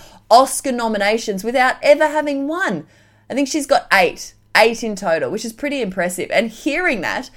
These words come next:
actually makes me want to get nominated by the Sunshine Coast Businesswomen's Network eight years in a row and never win. <laughs> 'Cause I wonder if that would be a record. I actually really need to find that out. But yes,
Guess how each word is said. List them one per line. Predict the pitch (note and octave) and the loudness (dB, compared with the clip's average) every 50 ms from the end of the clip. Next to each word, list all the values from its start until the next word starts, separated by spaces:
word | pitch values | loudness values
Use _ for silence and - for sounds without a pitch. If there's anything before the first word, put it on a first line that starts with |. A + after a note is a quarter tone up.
| - - - - _ _ - | -20 -20 -20 -20 _ _ 0
actually | A3 C4+ D4+ - - D#4+ D4+ D#4 C#4+ | 0 0 0 -4 -10 -8 -6 -4 -2
makes | C4 A#3+ A3+ A#3+ - | -2 -2 -4 -4 -8
me | B3 A3 | -8 -8
want | G#3 G3+ G#3+ G#3 | -6 -6 -6 -6
to | G3 | -4
get | F#3+ - - | -6 -6 -6
nominated | F#3 F#3 F#3+ F#3+ G3 G3+ G#3+ G3+ F3+ D#3+ D#3 E3+ E3+ | -4 -2 0 0 0 -2 -2 -2 -2 -2 -2 -2 0
by | E3+ E3+ E3 | 0 0 0
the | E3 F3+ | 0 -4
Sunshine | - - F#3 F3 F#3 F#3 F#3 E3 E3+ | -6 -4 -4 -4 -4 -8 -8 -10 -6
Coast | F#3+ E3+ E3 E3 - | -6 -6 -8 -6 -6
Businesswomen's | - F3+ F3 F3 E3+ - - E3 D#3 D#3+ D#3 D#3+ | -6 -6 -6 -6 -10 -10 -8 -8 -8 -8 -8 -6
Network | F3 E3+ - - D#3+ D#3+ E3 E3 _ | -6 -6 -4 -4 -4 -4 -6 -6 _
eight | - E3+ F3+ E3+ - | 0 0 0 0 -2
years | D#3+ F3+ F3 E3+ F#3 | -4 -4 -4 -4 -4
in | F3+ E3 | -8 -8
a | D#3+ | -4
row | E3 F3+ F#3 F#3 F3 | -2 -2 0 0 -2
and | F3 E3+ F3+ | -2 -4 -2
never | F#3 F3+ F3 F3+ F3+ | 0 0 0 0 -2
win. | F3 E3+ F#3+ A3 A#3 F#3 F3 B3 - - - G5+ G5+ - - | -4 -4 -6 -8 -6 -4 -2 0 0 0 0 -2 -12 2 4
<laughs> | - G#5+ G#5 - - B4+ C#5+ - D#5 D5 - - | 4 4 4 2 -6 -4 -4 -4 -6 -8 -8 -8
'Cause | B3+ B3 | -6 -4
I | B3+ | -2
wonder | B3+ B3 C4+ C#4+ D#4+ F4+ F#4+ F#4 | -2 -2 -2 -2 -2 -4 -6 -8
if | E4 - | -6 -4
that | - G#3 - | -4 -4 -2
would | - F#3 F#3 | -4 -8 -8
be | F#3 F3 | -6 -6
a | E3 D#3 | -6 -4
record. | D#3+ D#3+ F#3 F#3 - D#3+ B2+ G2+ | -4 -6 -8 -8 -8 -8 -8 -6
I | - - | -4 0
actually | F3+ F3+ - - - - G3+ F3 | 0 0 -2 -4 -10 -8 -8 -6
really | D#3+ D#3 D3 C#3+ D3 | -6 -6 -6 -8 -8
need | D3 C#3+ C#3+ | -10 -12 -14
to | - F3+ | -16 -12
find | _ D#3 D3 D3+ D3 | _ -12 -10 -10 -10
that | C#3+ | -8
out. | C3 C3 G2 - - | -8 -8 -8 -4 0
But | - G3 - G3+ | 0 0 0 2
yes, | G#3 A3 A3 G#3+ A3 - - - | 2 4 6 6 4 2 -2 -10